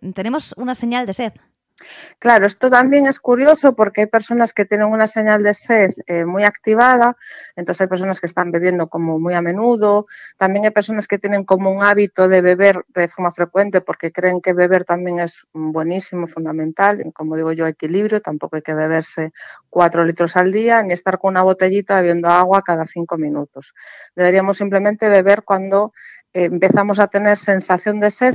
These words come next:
Speaker 2: incluso no llegar a esperar a tener mucha sed, porque ahí ya estaríamos un poco en deshidratación, ¿no? En estudiantes, por ejemplo, también hay cosas curiosas porque el, el acto de beber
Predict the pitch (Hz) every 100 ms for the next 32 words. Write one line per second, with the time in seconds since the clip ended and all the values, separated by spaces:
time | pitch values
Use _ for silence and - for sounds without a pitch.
0 | - 208 196 226 226 226 240 247 240 240
1 | 233 226 - 208 220 226 185 180 185 196
2 | 208 - 185 185 180 151 - 147 - 156
3 | 170 175 180 180 180 185 190 180 180 208
4 | 202 180 160 156 156 151 - 160 151 175
5 | 233 - - - - _ - 202 202 220
6 | 220 247 262 - 247 269 262 220 202 208
7 | 220 - 214 214 - 214 233 233 220 -
8 | 190 - 208 220 - 185 180 175 170 185
9 | 180 180 - 214 - 277 254 240 226 254
10 | 233 226